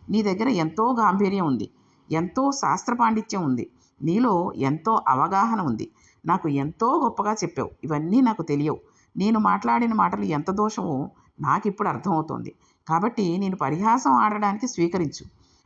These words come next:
ఆడాను అనుకుని స్వీకరించు. అంటే ఏదో తెలియక అన్నాను అని నువ్వు తెలుసుకో. నేను పొరపాటు మాటలు అన్నాను, నిజమే.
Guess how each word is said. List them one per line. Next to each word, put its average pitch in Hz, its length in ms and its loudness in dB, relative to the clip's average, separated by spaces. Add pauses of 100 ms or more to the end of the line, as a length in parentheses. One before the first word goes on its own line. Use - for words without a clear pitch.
(920)
ఆడాను 226 560 4 (120)
అనుకుని 220 760 2
స్వీకరించు. 185 580 0
అంటే 214 260 0
ఏదో 190 260 0 (140)
తెలియక 226 340 2
అన్నాను 202 440 2
అని 214 380 0
నువ్వు 208 180 -2
తెలుసుకో. 170 480 -2 (360)
నేను 247 180 4
పొరపాటు 233 420 0
మాటలు 226 280 2
అన్నాను, 143 320 0 (140)
నిజమే. 165 360 -2